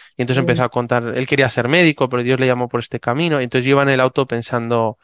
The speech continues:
Speaker 1: pensando en eso del puente, ¿no? El puente, el puente, ¿no? Ese sacerdote. Yo seguía teniendo esa inquietud de ser sacerdote, pero no, no se lo decía a nadie.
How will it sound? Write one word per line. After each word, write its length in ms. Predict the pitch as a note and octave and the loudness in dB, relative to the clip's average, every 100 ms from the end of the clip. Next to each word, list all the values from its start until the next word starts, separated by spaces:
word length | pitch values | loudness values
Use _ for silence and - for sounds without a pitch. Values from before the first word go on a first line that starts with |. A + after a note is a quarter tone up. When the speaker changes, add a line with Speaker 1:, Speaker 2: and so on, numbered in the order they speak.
| - _ _ _ | -20 _ _ _
Speaker 1:
pensando 460 | - A#2 B2 A#2+ B2+ | -8 -4 -2 2 2
en 80 | A#2+ | 0
eso 180 | - | 0
del 160 | B2+ A2 | 0 0
puente, 460 | - A#2 A#2 G#2+ A2+ | -2 -2 -2 -6 -8
¿no? 160 | B2+ | -6
El 100 | A#2 | -6
puente, 500 | - A#2 A#2 A2 A#2 | -6 -6 -6 -10 -12
el 100 | A2+ | -14
puente, 440 | A2 A#2+ A#2 A2 G#2+ | -8 -8 -8 -10 -12
¿no? 140 | B2 | -10
Ese 180 | D#3 B2 | -6 -6
sacerdote. 680 | A#2 A#2 A#2 A2+ A2+ G#2+ A2 _ _ - - - | -4 -4 -2 -2 -2 -4 -12 _ _ -20 -20 -2
Yo 100 | C#3 | 0
seguía 220 | D3+ D3 | 4 4
teniendo 200 | D3 D3 | 4 2
esa 120 | C#3+ D3 | 2 0
inquietud 280 | C#3 C3+ | 0 2
de 60 | C#3+ | 4
ser 120 | D3 | 2
sacerdote, 480 | C3 B2 C3+ C3+ C#3+ | 0 0 2 2 2
pero 140 | C3+ B2 | 0 2
no, 180 | B2+ | 0
no 160 | C3+ C3+ | 0 -2
se 120 | - | 2
lo 40 | C#3 | 2
decía 280 | - D3 B2+ | 4 0 0
a 80 | |
nadie. 540 | A#2 B2 A#2 A2 G2+ | 0 2 0 0 -4